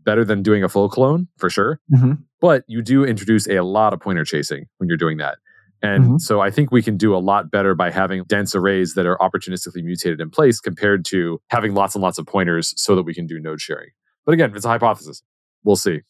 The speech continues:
Speaker 1: <laughs>
Speaker 2: I have this joke that I make with my buddy that there's only one functional data structure and it's a tree. And so
Speaker 1: Huh.
Speaker 2: if, if you, <laughs> that's it, that's the only one possible.
Speaker 1: It's
Speaker 2: And
Speaker 1: kinda
Speaker 2: so
Speaker 1: true.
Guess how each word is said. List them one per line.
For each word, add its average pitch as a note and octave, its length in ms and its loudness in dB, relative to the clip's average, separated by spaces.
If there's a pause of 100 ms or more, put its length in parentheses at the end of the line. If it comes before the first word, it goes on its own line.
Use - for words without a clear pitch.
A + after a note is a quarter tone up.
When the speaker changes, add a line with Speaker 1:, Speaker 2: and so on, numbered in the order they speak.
Speaker 1:
<laughs> - 1160 -4
Speaker 2:
I D3+ 180 4
have E3+ 140 -2
this C#3 160 -4
joke C3+ 360 0 (240)
that B2 120 2
I A#2 40 2
make A#2 200 0
with A#2 120 -4
my A2+ 120 0
buddy A2 480 0 (180)
that A2 240 2 (260)
there's C3 180 6
only E3+ 180 6
one C3 180 2
functional A#2+ 380 0
data G#2+ 200 2
structure A2 500 -2 (480)
and A2+ 180 4
it's G#2+ 140 -2
a - 20 -10
tree. G2 320 -2 (480)
And A#2+ 180 2
so B2 200 2
Speaker 1:
Huh. F3 240 2
Speaker 2:
if, C#3 220 -2 (220)
if C3+ 220 4
you, D#3 180 6 (220)
<laughs> - 180 2
that's D#3+ 240 0
it, A#2 220 0
that's C3+ 180 2
the C3+ 120 6
only C#3 140 2
one A#2+ 200 2
possible. G#2 320 -2
Speaker 1:
It's - 320 -12 (220)
Speaker 2:
And C3+ 260 6
Speaker 1:
kinda C3+ 140 0
Speaker 2:
so C#3+ 120 4
Speaker 1:
true. A#2+ 220 2